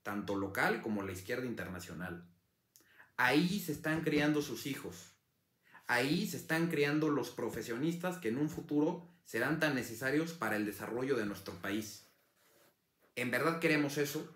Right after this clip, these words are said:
¿Por qué permitimos que grupos ideológicos tengan secuestradas nuestras universidades y las mentes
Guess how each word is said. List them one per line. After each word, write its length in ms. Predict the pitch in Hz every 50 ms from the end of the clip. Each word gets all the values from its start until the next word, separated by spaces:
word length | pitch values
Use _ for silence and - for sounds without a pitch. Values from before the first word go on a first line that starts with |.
| - _ _ _ _ _ _ _ _ _ _ _ _ _ _ -
¿Por 160 | 143 147 143
qué 120 | - 202 202 - - - -
permitimos 720 | 160 143 139 139 131 - - 170 180 180 160 151 - - - - - - _ _ _ _ _ _ -
que 140 | - 123 117
grupos 400 | - 151 170 175 185 190 - 151
ideológicos 800 | 135 120 113 110 120 151 165 - - - - - 139 170 175 - - - _ _ _ -
tengan 360 | - 160 180 175 180 180 170
secuestradas 840 | - 147 143 - 123 120 - - 147 147 151 156 160 160 - - -
nuestras 640 | - 143 151 165 180 185 180 175 - 170 156 143
universidades 800 | 147 131 127 123 123 113 - - 127 127 131 135 135 151 151 -
y 100 | - 151
las 200 | 143 131 127 123
mentes 540 | 131 143 156 156 151 151 156 180 - - -